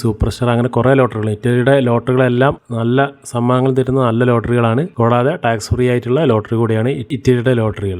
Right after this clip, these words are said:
അപ്പോൾ ഇറ്റലി മില്യൺ ഡേ സെലക്ട് ചെയ്യുക. സെലക്ട് ചെയ്തതിനു ശേഷം നമ്മൾ അൻപത്തഞ്ച് നമ്പറിന് അഞ്ച് നമ്പറാണ് മാച്ച് ചെയ്യേണ്ടത്. അഞ്ച് നമ്പർ സെലക്ട് ചെയ്യുക. നമുക്ക് മൾട്ടി ഡ്രോ ആണ് സെലക്ട് ചെയ്യുന്നതെങ്കിൽ നമുക്ക് ഇരുപത്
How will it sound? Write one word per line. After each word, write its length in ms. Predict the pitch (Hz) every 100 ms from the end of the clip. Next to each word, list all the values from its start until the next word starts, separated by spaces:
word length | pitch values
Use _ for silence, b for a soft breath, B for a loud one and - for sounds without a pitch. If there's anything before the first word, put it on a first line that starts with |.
| 101
അപ്പോൾ 140 | 131
ഇറ്റലി 200 | 127 143 147
മില്യൺ 260 | 139 139 143
ഡേ 80 | 147 147 - 120
സെലക്ട് 240 | - 120 -
ചെയ്യുക. 360 | 131 156 202 -
സെലക്ട് 240 | 131 131 147
ചെയ്തതിനു 240 | 143 143
ശേഷം 220 | 139 160 156 156 - 156
നമ്മൾ 180 | 135 143 - 131
അൻപത്തഞ്ച് 440 | 127 131 131 147 151
നമ്പറിന് 340 | 139 135 143 151 131
അഞ്ച് 260 | 131 143 156
നമ്പറാണ് 400 | 131 131 127 123
മാച്ച് 220 | 113 107 -
ചെയ്യേണ്ടത്. 360 | 117 110 127 208 208 _ 113
അഞ്ച് 200 | 113 123
നമ്പർ 200 | 120 117 -
സെലക്ട് 260 | 113 107
ചെയ്യുക. 320 | 131 185 208 120
നമുക്ക് 260 | 123 156 156 135
മൾട്ടി 300 | 123 120 147 147
ഡ്രോ 100 | 156 156
ആണ് 120 | 147
സെലക്ട് 220 | 143 127 -
ചെയ്യുന്നതെങ്കിൽ 460 | 143 139 131 156 202 - -
നമുക്ക് 200 | 117 123
ഇരുപത് 220 | 123 131